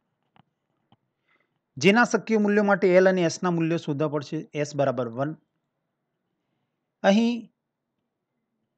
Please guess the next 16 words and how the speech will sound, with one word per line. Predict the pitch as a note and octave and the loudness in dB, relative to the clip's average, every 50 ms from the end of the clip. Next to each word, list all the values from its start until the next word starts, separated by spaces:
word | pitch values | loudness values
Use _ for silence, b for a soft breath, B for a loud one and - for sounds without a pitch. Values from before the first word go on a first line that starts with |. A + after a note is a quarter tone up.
| _ _ _ _ _ _ _ _ _ _ _ _ _ _ _ _ _ _ _ - | _ _ _ _ _ _ _ _ _ _ _ _ _ _ _ _ _ _ _ 2
ટર્મ | E3+ F#3 G3 | 2 2 2
આપેલ | F#3+ F3 - F#3+ F3+ F3 | 0 0 0 -2 -4 -4
છે | - - E3+ D#3+ | -4 -6 -6 -6
ડી, | C3+ B2+ D3 E3 F#3+ G#3+ - _ _ _ _ _ _ _ _ _ _ _ _ _ _ | -6 -6 -8 -8 -10 -14 -20 _ _ _ _ _ _ _ _ _ _ _ _ _ _
એટલે | - C#3+ B2 D3+ | -12 -8 -6 -6
કે | C#3 - D3 | -4 -6 -6
કેપિટલ | D3+ F3+ E3+ - D#3+ C3 D#3+ D3+ C3+ | -6 -6 -8 -8 -6 -4 -2 -2 -4
લેટર | C3+ B2 C#3 C#3+ B2+ - - B2 | -4 -6 -6 -6 -6 -8 -12 -16
ડી | B2 A#2+ C#3+ D3+ | -10 -6 -2 -2
આપેલ | D3+ C#3+ C3+ D#3 D3+ D3 | -2 -2 -2 -4 -4 -6
છે. | C#3+ - - E3 A3+ G3 _ _ _ _ _ | -6 -8 -12 -12 -12 -14 _ _ _ _ _
એલ | - D#3 E3+ F#3 | 2 4 4 6
બરાબર | F#3 G3 F#3+ G3 F3+ F#3+ D#3+ | 6 4 4 4 2 0 -2
ઝીરો | C#3+ C#3+ E3 E3+ F3+ | -4 -2 -2 -2 -2
માટે | F3 F3 E3 - F3 | -2 -4 -6 -6 -8
એસ, | D#3+ - D#3 F3+ G3+ - - _ | -6 -4 -4 -4 -4 -6 -12 _